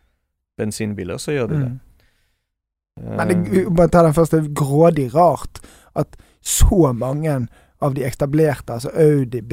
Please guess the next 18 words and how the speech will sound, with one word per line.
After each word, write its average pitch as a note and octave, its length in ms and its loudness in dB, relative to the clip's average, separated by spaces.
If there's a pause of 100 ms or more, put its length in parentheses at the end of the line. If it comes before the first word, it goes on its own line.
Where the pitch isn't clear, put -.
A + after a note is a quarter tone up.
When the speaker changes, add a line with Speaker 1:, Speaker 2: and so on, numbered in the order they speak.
(140)
Speaker 2:
M C#3 120 -4
W, C#3 400 -4
Volkswagen, C#3 540 -4
Ge-, D3 180 -4 (100)
General C#3+ 220 -2
Motors, C#3 420 -8
alle E3 300 4
disse D3+ 200 0
store D3 380 0 (300)
satt - 320 -4
og D3 60 -4
så G3+ 340 2 (140)
på F#2+ 180 -8 (300)
mens C#3+ 240 0
Tesla F#3 360 0
bygget C3 360 -2
ut D#3 180 0
ladeinfrastrukturen. C#3 1000 -6